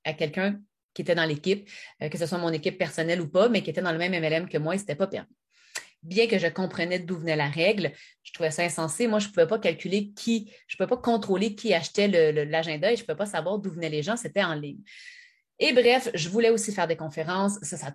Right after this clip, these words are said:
toujours été mon rêve. Et là, on me disait, Hum, tu vas vivre le même problème parce que tu pourras pas vendre des billets de conférence à des gens qui sont dans le même M L M que toi. Euh, ça rentre pas dans,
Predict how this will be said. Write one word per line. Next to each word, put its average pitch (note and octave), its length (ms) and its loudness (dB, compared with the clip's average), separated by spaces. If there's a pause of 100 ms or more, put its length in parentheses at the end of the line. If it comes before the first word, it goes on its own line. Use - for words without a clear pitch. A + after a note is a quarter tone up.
toujours A#3 480 6
été E3+ 160 -4
mon D#3 160 -4
rêve. F3+ 320 2
Et F3 80 0
là, F3 120 0
on - 20 -4
me E3+ 80 -6
disait, D#3+ 320 -4
Hum, A3 260 0
tu G3+ 80 -12
vas E3 100 2
vivre F#3 160 0
le E3+ 120 0
même E3+ 140 -2
problème F3 340 0
parce G3+ 160 -4
que E3+ 80 -2
tu - 120 -18
pourras D#3 180 -2
pas G3+ 120 2
vendre F#3 160 0
des D#3+ 80 -8
billets D#3+ 160 0
de E3+ 60 -4
conférence D#3+ 560 -4
à D#3 80 -4
des D3 140 -4
gens E3 140 -2
qui G3+ 120 -8
sont E3+ 100 -6
dans D#3+ 80 -2
le D3 80 -2
même E3+ 220 -2
M E3 80 -2
L D3+ 100 0
M D#3+ 160 0
que D#3+ 100 -6
toi. E3 380 0 (480)
Euh, E3+ 60 -8
ça F3 160 -2
rentre E3 260 0
pas G#3+ 140 4
dans, D#3+ 280 0